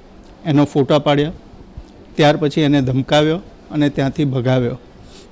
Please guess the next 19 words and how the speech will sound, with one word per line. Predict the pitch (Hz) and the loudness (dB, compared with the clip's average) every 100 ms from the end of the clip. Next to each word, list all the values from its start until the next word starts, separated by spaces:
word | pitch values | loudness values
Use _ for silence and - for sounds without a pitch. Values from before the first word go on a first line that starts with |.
| - | -4
ભોગ | 139 160 160 | 0 2 2
બનનાર | 175 175 180 180 - - - - - | 2 4 4 2 -2 -16 -20 -12 0
અને | 156 151 | 4 6
એનો | 151 | 6
મિત્ર | 143 147 143 160 175 - | 6 4 2 2 2 0
આરોપીની | 139 135 156 156 151 160 156 - - 160 - | 0 0 2 2 2 0 -2 -8 -14 -8 -6
પકડમાંથી | 131 151 151 151 143 160 | -2 0 2 2 2 0
ભા-, | 113 92 147 135 - 143 - | -2 -6 -2 -2 -2 -6 -2
બચવાને | 139 139 160 151 151 | 0 2 2 2 4
માટે | 151 143 | 2 0
પહેલાં | 135 135 135 131 | 0 2 2 0
દોડ્યા. | 131 131 151 - - - - - - - - - - - - - | 0 0 -2 -6 -16 -18 -18 -20 -20 -20 -20 -20 -20 -20 -20 -4
પહેલી | - 147 160 | 4 6 8
વખત | 160 165 147 | 6 4 -2
સફળ | - 139 165 | -2 0 0
થયા, | 147 151 147 - - - - - - - | 2 2 0 -2 -10 -20 -20 -20 -8 0
પરંતુ | 151 156 160 | 2 2 0
ત્રણે | 143 139 151 | 0 2 2
ત્રણ | 156 151 151 | 2 0 0